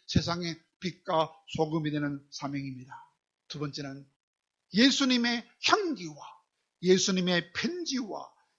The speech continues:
예수님의 특명 대사가 되어야 한다 했습니다. 고린도후서 이 장, 삼 장 오 절에 나와 있습니다. 우리가 예수님을 알게 만드는 향기가 되어야 됩니다. 예수님을 알게 만드는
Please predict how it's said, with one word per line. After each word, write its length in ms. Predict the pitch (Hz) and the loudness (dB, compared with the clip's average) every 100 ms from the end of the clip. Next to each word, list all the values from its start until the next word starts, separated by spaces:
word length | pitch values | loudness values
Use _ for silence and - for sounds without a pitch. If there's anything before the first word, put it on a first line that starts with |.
| - | -2
예수님의 680 | 165 165 165 156 156 151 - _ _ _ - | 2 4 2 -2 -2 -2 -6 _ _ _ 6
특명 540 | 311 302 277 269 269 - 147 | 6 8 6 4 0 -6 -4
대사가 560 | 156 160 233 240 226 | -2 2 2 2 0
되어야 200 | 208 185 | 0 -2
한다 140 | 175 156 | -4 -6
했습니다. 340 | 143 151 _ _ _ _ _ _ | -8 -12 _ _ _ _ _ _
고린도후서 840 | - 175 190 185 165 160 185 160 - - | 0 2 4 4 2 0 -2 -4 -6 -8
이 120 | 143 | 0
장, 320 | 170 160 147 - | 0 0 -4 -8
삼 260 | - 151 151 | -8 -4 0
장 260 | 147 139 | 0 0
오 140 | - 147 | -8 -6
절에 200 | 143 135 | -4 -4
나와 120 | 135 | -4
있습니다. 320 | 117 - _ _ _ _ _ _ _ _ _ | -8 -14 _ _ _ _ _ _ _ _ _
우리가 260 | 220 262 220 | -4 -2 2
예수님을 600 | 254 302 277 277 247 254 | 2 2 0 0 0 0
알게 340 | 190 175 196 175 | 0 0 0 0
만드는 400 | 156 156 156 - _ - | -2 -4 -8 -10 _ -10
향기가 560 | - 403 427 381 254 180 | -8 -6 -6 -6 -6 -6
되어야 200 | 160 131 | -10 -12
됩니다. 280 | - - _ _ _ _ _ _ 190 | -16 -20 _ _ _ _ _ _ 0
예수님을 520 | 185 180 190 190 196 - _ | 0 0 -2 -2 -2 -6 _
알게 360 | 175 175 170 180 | -2 0 0 2
만드는 400 | 170 165 170 | 2 0 -4